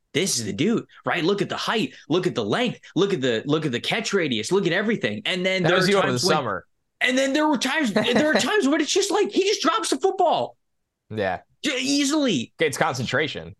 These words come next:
Speaker 1: And it's not, and sometimes it's not even contested catches,
Speaker 2: Yep.
Speaker 1: which I, I don't think he's super reliable at contested catches either, which is,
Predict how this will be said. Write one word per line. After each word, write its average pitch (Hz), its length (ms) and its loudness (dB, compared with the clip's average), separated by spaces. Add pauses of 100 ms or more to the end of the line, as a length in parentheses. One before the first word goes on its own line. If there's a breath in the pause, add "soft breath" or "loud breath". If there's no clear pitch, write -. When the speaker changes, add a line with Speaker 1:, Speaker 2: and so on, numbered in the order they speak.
Speaker 1:
And 269 260 -2
it's 208 140 -2
not, 226 180 -2
and 247 260 -2
sometimes 302 420 0
it's 214 100 -4
not 254 100 2
even 240 180 0
contested 208 640 -2
catches, - 600 -4
Speaker 2:
Yep. 127 180 0
Speaker 1:
which - 140 0
I, 214 100 0
I 180 180 -2
don't 214 160 0
think 226 140 0
he's 208 180 0
super 208 200 0
reliable 196 460 0
at 190 60 -4
contested 196 420 -2
catches 208 300 -2
either, 202 240 0 (160 loud breath)
which 214 180 2
is, 226 180 0